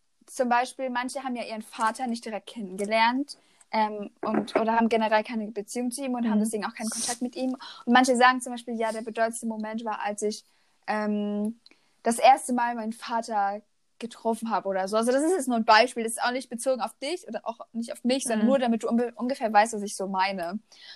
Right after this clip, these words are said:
Speaker 1: Oder manche sagen, der bedeutendste Moment in meinem Leben und der krasseste und für mich wichtigste Moment war,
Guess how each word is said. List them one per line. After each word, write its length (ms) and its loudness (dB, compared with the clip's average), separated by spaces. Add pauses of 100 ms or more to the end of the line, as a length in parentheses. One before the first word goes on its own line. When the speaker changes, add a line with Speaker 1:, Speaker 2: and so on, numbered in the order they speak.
Speaker 1:
Oder 240 8
manche 240 -2
sagen, 340 0
der 120 -6
bedeutendste 560 -4
Moment 460 -4
in 80 -6
meinem 200 -2
Leben 300 -2
und 100 -8
der 120 -2
krasseste 480 -2
und 100 -4
für 100 -2
mich 240 2
wichtigste 400 -2
Moment 460 0
war, 280 6